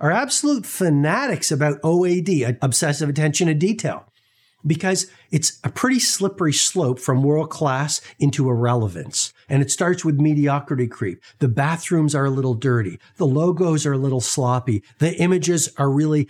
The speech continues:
not calibrated. The products are a little bit off. You lose the old magic that made your company great. And if you really aren't a business builder, an entrepreneur, a top manager, a C E O, you know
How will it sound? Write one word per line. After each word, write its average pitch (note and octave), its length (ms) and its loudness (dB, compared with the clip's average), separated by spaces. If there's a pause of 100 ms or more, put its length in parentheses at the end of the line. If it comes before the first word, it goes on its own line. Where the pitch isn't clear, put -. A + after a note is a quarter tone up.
(120)
not C#3 460 0
calibrated. A#2 880 0 (260)
The C#3+ 140 2
products F3 680 0 (140)
are D#3+ 160 0
a D#3 40 2
little E3 340 2
bit C#3+ 200 2
off. C3 240 -2 (160)
You F3+ 260 2
lose F#3+ 500 0
the E3 160 -2
old G3 460 2
magic E3 540 0
that D#3+ 160 0
made F3 340 2
your F#3 380 0
company F3+ 640 0 (160)
great. F3 300 0
And E3 100 2
if C#3+ 80 -2
you G3 180 0
really G3+ 360 2
aren't F#3+ 300 0 (100)
a D3 80 2
business E3 340 0
builder, F#3 400 0 (240)
an C#3 140 2
entrepreneur, F3 640 0 (240)
a C3+ 80 0
top D#3+ 320 -2
manager, E3+ 580 0
a C#3 80 -2
C F3 300 0
E D3 100 2
O, D#3 140 0 (160)
you F#3 200 2
know F3 460 0